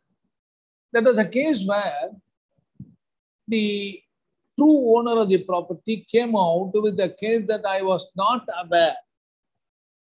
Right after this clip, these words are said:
I was ignorant of my property itself.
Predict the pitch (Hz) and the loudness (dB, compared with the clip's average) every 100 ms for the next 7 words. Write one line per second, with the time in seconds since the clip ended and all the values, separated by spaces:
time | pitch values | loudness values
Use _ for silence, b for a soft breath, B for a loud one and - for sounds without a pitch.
0 | _ _ - 202 214 214 175 165 - _ | _ _ -10 -6 -4 -4 -6 -12 -20 _
1 | - 226 220 277 254 202 156 - _ _ | -4 -4 0 2 2 2 -4 -12 _ _
2 | _ _ 180 202 185 - _ - 185 170 | _ _ -6 -6 -6 -12 _ -12 -10 -8
3 | 196 196 202 220 185 170 - 175 123 - | -4 -2 -2 -2 -2 -2 -4 -8 -8 -12